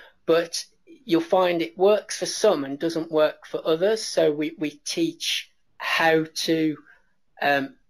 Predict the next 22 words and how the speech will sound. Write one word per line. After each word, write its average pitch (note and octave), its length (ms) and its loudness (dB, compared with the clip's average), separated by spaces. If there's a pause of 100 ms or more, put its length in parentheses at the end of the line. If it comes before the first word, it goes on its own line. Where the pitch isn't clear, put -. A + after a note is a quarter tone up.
(220)
how - 380 0
to E3 180 0
make D#3+ 460 -2
them D3 220 -2
work D3+ 340 2
for - 180 -2
you D#3 300 2
and C#3+ 220 -2
why D#3+ 240 6
they D#3+ 140 0
don't D3 360 -2 (100)
work D3+ 380 2
for - 100 -10
some C#3+ 280 -2
people, D3 360 -4
what C#3+ 220 -4
they're C#3 160 2
doing C3+ 400 -4
wrong. D3 340 -6 (640)
Um, C#3+ 300 2
for G#3 220 4
example, G#3 680 0